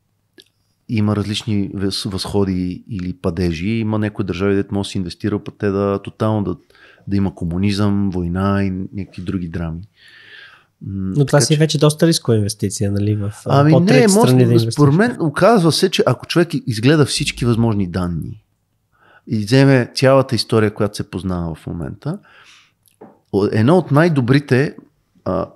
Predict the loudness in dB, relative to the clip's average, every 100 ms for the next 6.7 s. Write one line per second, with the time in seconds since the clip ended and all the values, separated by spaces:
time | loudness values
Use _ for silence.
0 | -6 -4 2 4 4 2 0 -4 -6 -6
1 | -8 -6 0 2 0 -6 -20 _ _ -8
2 | -2 0 0 2 0 0 -10 _ -20 -20
3 | _ -20 -10 -4 0 2 2 2 -2 -2
4 | -10 -6 0 2 2 0 0 -2 -2 0
5 | 2 4 2 0 -2 -2 -2 -12 -20 -12
6 | -2 -2 -2 -6 -4 -6